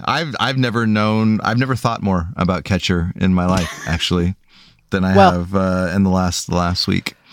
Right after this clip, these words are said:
Speaker 2: Yeah,
Speaker 1: Uh,
Speaker 2: so, so, so this was the big battle of spring.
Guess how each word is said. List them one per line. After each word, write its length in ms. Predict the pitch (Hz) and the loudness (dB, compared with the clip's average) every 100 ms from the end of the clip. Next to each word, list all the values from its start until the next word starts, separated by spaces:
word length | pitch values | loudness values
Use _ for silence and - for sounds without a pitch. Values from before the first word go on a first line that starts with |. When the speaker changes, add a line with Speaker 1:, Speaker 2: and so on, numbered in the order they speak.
| - - | -20 -20
Speaker 2:
Yeah, 240 | 185 185 - | -6 -2 0
Speaker 1:
Uh, 40 | |
Speaker 2:
so, 220 | - 196 170 | 2 2 2
so, 260 | - 190 - | 2 2 2
so 140 | 202 | 0
this 240 | 170 226 | 4 2
was 140 | 320 247 | 2 0
the 80 | 226 | 0
big 240 | 240 208 | 0 2
battle 320 | 147 156 196 | 2 2 0
of 80 | 202 | -2
spring. 400 | - 120 107 208 | -4 -6 -6 -8